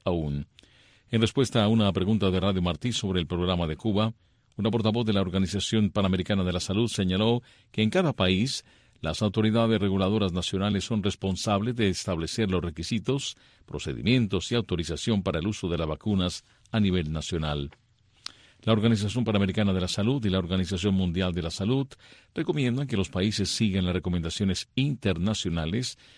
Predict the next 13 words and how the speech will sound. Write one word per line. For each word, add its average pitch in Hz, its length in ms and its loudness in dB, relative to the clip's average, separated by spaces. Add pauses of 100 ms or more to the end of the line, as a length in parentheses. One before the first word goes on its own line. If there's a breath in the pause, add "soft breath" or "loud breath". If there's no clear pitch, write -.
(160 soft breath)
establecidas 113 720 -2
en 90 80 -2
los 82 160 -6
estándares 90 460 -2
de 82 80 0
vacunas 92 420 -2
del 82 140 -2
Comité 92 420 0
de 85 80 -4
Expertos 98 500 -2
de 92 60 -4
Estándares 87 460 -2
Biológicos 90 680 -6